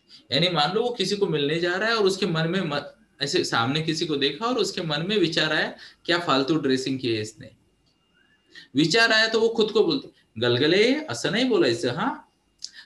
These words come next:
तो वो खुद को ही बात करता है, "गलगले, ऐसी बात नहीं करनी है, अच्छा नहीं है।" ओके, वो किसी lady को मिलने जाता है, बेल बजाता है, lady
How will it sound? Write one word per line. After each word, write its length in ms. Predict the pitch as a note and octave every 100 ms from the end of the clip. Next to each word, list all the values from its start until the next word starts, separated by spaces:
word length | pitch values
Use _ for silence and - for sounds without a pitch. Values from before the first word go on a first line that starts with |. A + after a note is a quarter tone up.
| -
तो 80 | D#4
वो 60 |
खुद 140 | D#4+ D4+
को 120 | D#4
ही 60 |
बात 260 | B3+ D#3 D3+
करता 260 | C3+ A#2 A#2+
है, 60 |
"गलगले, 340 | B2+ D#3 G#3 C#4
ऐसी 260 | C#4 B3+
बात 320 | C4 D3+ D3
नहीं 180 | A3 D4+
करनी 240 | C#4+ C4+ A3
है, 200 | D3+ B2+
अच्छा 200 | - A3+
नहीं 280 | D#4 G4
है।" 240 | G#3+ - - _ _ _ _ _ _ A3
ओके, 320 | B3+ D#3 - _ _ _ _ -
वो 100 | C3+
किसी 240 | B3+ C4
lady 340 | B3+ E3+ E3+ G3+
को 440 | A3 - - - _ _ -
मिलने 320 | D#3+ D3+ C3+
जाता 320 | A#2 G#2 -
है, 240 | G#2 A2 A2+ _ _ _
बेल 260 | B2 C3+ C3+
बजाता 360 | C3 B2+ B2+ G3+
है, 200 | B3+ C#4+
lady 500 | F3 C#3+ D3+ -